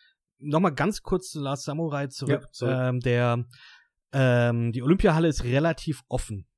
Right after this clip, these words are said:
Speaker 1: wenn man sich damit ein bisschen auseinandergesetzt hat. Und in den ruhigen Teilen dachte sich jemand, <laughs>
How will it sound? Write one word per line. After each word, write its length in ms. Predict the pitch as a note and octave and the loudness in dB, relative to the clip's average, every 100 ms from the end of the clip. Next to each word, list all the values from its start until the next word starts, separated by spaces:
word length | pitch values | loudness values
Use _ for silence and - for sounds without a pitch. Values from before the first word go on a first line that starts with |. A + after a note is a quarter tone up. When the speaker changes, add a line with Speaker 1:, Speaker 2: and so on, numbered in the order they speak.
| _ | _
Speaker 1:
wenn 220 | A#2+ A#2 | -10 -6
man 120 | B2 A#2+ | -4 -4
sich 140 | B2 | -4
damit 220 | C3 B2+ | -6 -6
ein 60 | A#2 | -6
bisschen 260 | A#2 B2+ | -8 -8
auseinandergesetzt 760 | A#2 A#2 A#2+ A#2+ A#2 G#2+ G#2 - | -8 -8 -6 -4 -6 -6 -8 -8
hat. 140 | G#2+ - _ - - - - | -10 -12 _ -20 -20 -20 -6
Und 280 | C3 C3+ - | -4 -4 -4
in 120 | D3 | -4
den 140 | C#3+ | -2
ruhigen 480 | C#3+ G3 C#4+ A#3+ A3 | -2 0 0 0 -4
Teilen 540 | - D#3 C#3 G2+ G2+ - _ _ _ | -2 0 0 -2 -8 -16 _ _ _
dachte 320 | F3 F#3 - | 0 0 -2
sich 240 | D3+ C#3 C3 | -6 -6 -4
jemand, 480 | A#2 A#2 B2+ - - _ _ _ _ | -2 -2 -4 -8 -16 _ _ _ _
<laughs> 80 | - | -10